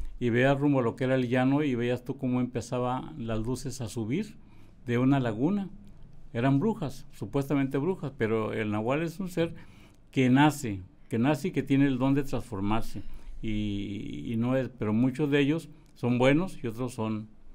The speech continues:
son malos. Y se han prestado también para, pues, para hacer trabajos oscuros. Entonces,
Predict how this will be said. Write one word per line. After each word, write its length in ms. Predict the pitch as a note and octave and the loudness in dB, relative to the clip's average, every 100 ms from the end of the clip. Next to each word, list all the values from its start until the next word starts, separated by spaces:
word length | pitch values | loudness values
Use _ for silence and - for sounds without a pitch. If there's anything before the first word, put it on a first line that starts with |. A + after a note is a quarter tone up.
| - - | -18 -8
son 140 | A2+ | 0
malos. 440 | B2 G3 F3+ - - - - - - - | 2 2 0 -8 -16 -18 -20 -20 -18 -8
Y 300 | A#2+ A2+ A2+ | -4 -2 -2
se 80 | B2+ | 2
han 140 | C3+ | 2
prestado 460 | C#3 C#3 C#3 C3 C3+ | 0 -2 2 2 2
también 360 | C3+ A2+ A2+ A2 | 0 0 0 -2
para, 680 | C3 B2+ A#2 F#2 F#2 G2 G2 - - - - - | -2 0 -2 -4 -8 -12 -16 -18 -20 -20 -14 -4
pues, 200 | A#2+ - | -4 -2
para 200 | A#2+ A2 | -2 0
hacer 220 | B2 C3 | 0 0
trabajos 440 | B2+ B2 A#2 B2 | 0 0 -2 -6
oscuros. 600 | G#2+ F#2+ - A2+ G#2+ - - - - - - | -8 -8 -2 -2 -2 -10 -16 -20 -20 -18 -6
Entonces, 680 | A#2 G#2+ B2+ B2+ C#3+ C#3 | -4 0 0 2 0 -2